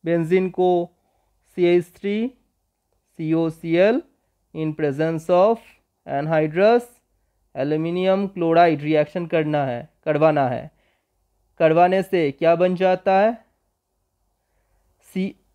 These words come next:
सी ओ सी एच थ्री बन जाता है।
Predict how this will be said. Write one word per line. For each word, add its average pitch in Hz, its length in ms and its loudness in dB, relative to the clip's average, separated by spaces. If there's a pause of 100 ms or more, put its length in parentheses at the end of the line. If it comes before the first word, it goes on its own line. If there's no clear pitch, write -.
(220)
सी 175 300 -4
ओ 220 120 8 (1600)
सी 135 80 -6
एच 139 260 -4
थ्री 202 120 -6
बन 196 200 0
जाता 185 420 2
है। 190 180 -6